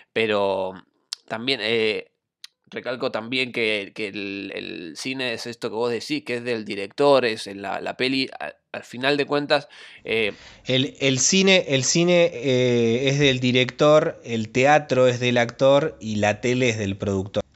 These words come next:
Speaker 2: No, también lo que, lo que sucede, y esto también un poco respondiendo un poco a la pregunta que, que habías tirado, es, es esto. Yo también, al se-, al, al crearla yo, digamos, al, al pensarla, idearla,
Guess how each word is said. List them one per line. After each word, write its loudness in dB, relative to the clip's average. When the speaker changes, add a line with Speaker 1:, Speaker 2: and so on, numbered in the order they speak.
Speaker 2:
No, -2
también 0
lo -2
que, 0
lo 0
que -2
sucede, 0
y 0
esto -2
también -2
un -2
poco 0
respondiendo -2
un -4
poco -2
a 2
la -2
pregunta 0
que, -4
que -4
habías -2
tirado, 0
es, -4
es -2
esto. -6
Yo -4
también, 0
al 0
se-, -4
al, -4
al -4
crearla 2
yo, 0
digamos, -2
al, -6
al -8
pensarla, 0
idearla, 0